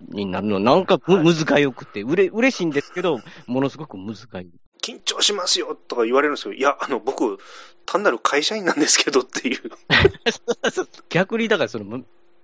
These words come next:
Speaker 1: 街中とかで、
Speaker 2: はい。
Speaker 1: その、ペガって呼ばれる方が恥ずかしくて、
Speaker 2: あー。
Speaker 1: 僕。なんか、その、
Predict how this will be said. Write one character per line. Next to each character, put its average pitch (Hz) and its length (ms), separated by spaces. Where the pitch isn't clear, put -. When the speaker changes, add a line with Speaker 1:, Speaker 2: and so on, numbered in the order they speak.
Speaker 1:
街 175 340
中 233 320
と 214 160
か 104 140
で、 104 240
Speaker 2:
は 92 80
い。 95 80
Speaker 1:
そ 117 100
の、 - 60
ペ 160 220
ガ 185 120
っ - 80
て 120 100
呼 98 60
ば - 60
れ 107 40
る 110 80
方 101 40
が 90 100
恥 - 240
ず 95 60
か 170 100
し - 120
く - 80
て、 - 60
Speaker 2:
あ 180 80
ー。 87 80
Speaker 1:
僕。 - 280
な - 80
ん - 40
か、 - 40
そ - 120
の、 95 160